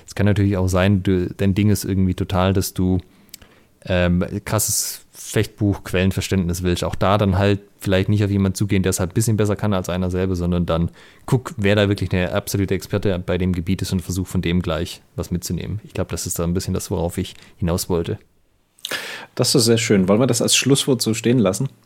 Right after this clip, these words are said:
Speaker 1: Ja, lass uns das doch machen.
Speaker 2: Sehr schön. Und, äh, die Besten, von denen ihr zum Thema hema und, äh, Podcasten lernen könnt, sind natürlich Alex und ich. Ist natürlich Schwertgeflüster. <laughs>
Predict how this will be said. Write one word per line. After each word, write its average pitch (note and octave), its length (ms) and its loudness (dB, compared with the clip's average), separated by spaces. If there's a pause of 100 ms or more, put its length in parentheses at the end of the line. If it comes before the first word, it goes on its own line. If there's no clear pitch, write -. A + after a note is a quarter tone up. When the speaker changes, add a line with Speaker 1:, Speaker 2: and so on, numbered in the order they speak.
(120)
Speaker 1:
Ja, F#2 180 -2 (220)
lass F#2 200 -6
uns F2+ 120 -10
das F#2 120 -10
doch F#2+ 100 -6
machen. E2+ 240 -6 (340)
Speaker 2:
Sehr F#2+ 260 0
schön. E2+ 320 0 (240)
Und, G2 400 4
äh, F#3+ 380 4 (840)
die G#2 180 4
Besten, B2 580 6
von G#2 300 4
denen G2+ 260 6
ihr F#2 440 2 (100)
zum G2 180 -4
Thema G2 540 -2 (360)
hema A2+ 540 2 (220)
und, F2+ 580 -4
äh, F2+ 200 -6
Podcasten - 600 -2
lernen F#2 240 2
könnt, F#2+ 340 0
sind - 400 4
natürlich F#2+ 720 2
Alex G2 340 2
und F#2 100 0
ich. - 340 -4 (460)
Ist - 160 -2
natürlich F#2+ 440 -2
Schwertgeflüster. G2 1040 2 (1080)
<laughs> B2+ 80 2